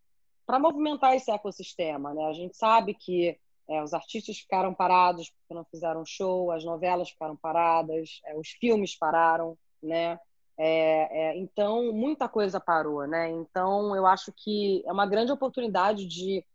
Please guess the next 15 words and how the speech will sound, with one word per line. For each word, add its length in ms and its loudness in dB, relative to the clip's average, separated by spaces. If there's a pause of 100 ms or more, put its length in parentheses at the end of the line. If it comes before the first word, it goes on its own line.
(140)
de 120 -6
criar 500 4
projetos 560 -2
novos, 640 0 (220)
é, 240 2
de 140 -10
trazer 440 4
um 120 0
modelo 360 0
de, 220 -10
de 260 -12
mo-, 200 -2
de 160 -6
negócio 440 2
diferente, 800 -2